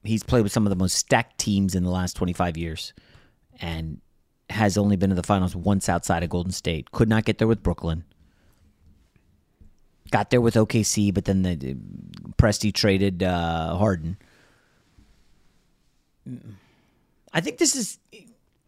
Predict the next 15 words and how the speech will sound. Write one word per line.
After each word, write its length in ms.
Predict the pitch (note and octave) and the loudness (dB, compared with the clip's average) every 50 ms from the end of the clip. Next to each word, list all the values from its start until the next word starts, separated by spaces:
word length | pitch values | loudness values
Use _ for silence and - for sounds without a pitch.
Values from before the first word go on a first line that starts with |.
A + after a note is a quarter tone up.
| _ _ _ | _ _ _
you 100 | F3+ F#3 | 0 2
know, 200 | F3+ D#3+ C#3+ - _ _ _ _ _ - | 2 2 2 0 _ _ _ _ _ 2
I 80 | F3 | 2
don't 100 | G#3 G#3 | 4 4
wanna 140 | G3 F#3 E3 | 4 4 2
get, 120 | C3 C#3 | 0 0
we're 180 | - C#3 C#3+ D3+ | 0 2 2 4
not 180 | C#3+ D#3+ E3 D#3 | 4 2 2 4
gonna 120 | C#3+ C3 | 4 6
do 140 | A#2+ C3+ A#2+ | 6 6 6
the 80 | G#2+ | 6
Durant 300 | G2 G#2+ G#2+ A#2 B2 G#2+ | 6 6 6 6 4 4
legacy 380 | F2 A2 A2+ A2 G#2 - G2 F2+ | 2 2 4 4 2 2 0 0
now, 240 | F2 G2+ G#2+ G2 F2 | 2 2 2 2 2
but 240 | D2+ E2 - - | 0 -4 -6 -8